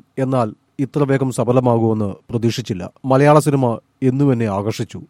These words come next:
മമ്മൂട്ടിയോടൊപ്പം ആകണം ആദ്യ മലയാള സിനിമ എന്ന ആഗ്രഹവും സാധിച്ചു. അമൽ നീരദ് സംവിധാനം ചെയ്യുന്ന ഭീഷ്മപർവം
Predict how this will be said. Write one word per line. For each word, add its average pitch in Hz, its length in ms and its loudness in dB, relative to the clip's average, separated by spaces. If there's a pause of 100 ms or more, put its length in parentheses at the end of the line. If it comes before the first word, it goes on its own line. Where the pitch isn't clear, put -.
(120)
മമ്മൂട്ടിയോടൊപ്പം 135 720 4
ആകണം 113 280 0 (260)
ആദ്യ 127 300 4 (280)
മലയാള 123 340 2
സിനിമ 131 240 -4
എന്ന 117 140 -2
ആഗ്രഹവും 113 420 -2
സാധിച്ചു. 95 400 -6 (220)
അമൽ 147 260 4
നീരദ് 160 220 2
സംവിധാനം 135 400 0
ചെയ്യുന്ന 113 260 -2 (240)
ഭീഷ്മപർവം 135 640 0